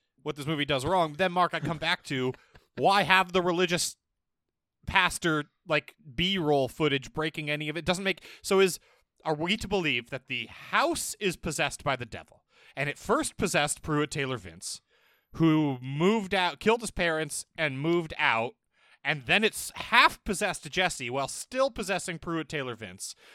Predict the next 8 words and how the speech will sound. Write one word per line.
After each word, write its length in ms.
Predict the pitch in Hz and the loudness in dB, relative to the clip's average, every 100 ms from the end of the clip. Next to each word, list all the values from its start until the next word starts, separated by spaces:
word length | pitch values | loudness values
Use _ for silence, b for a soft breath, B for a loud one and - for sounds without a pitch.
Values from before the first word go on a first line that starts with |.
| b | b
and 160 | - 170 | -8 -2
then 120 | 190 | 2
an 120 | 185 180 | 2 0
angel 440 | 208 294 285 196 | -4 -4 -2 -2
came 300 | 160 180 160 | -2 -4 -2
in 320 | 143 131 131 147 _ _ _ | -2 -4 -6 -14 _ _ _
to 100 | 156 | -10
kick 460 | - - 214 - | -8 -4 -4 -4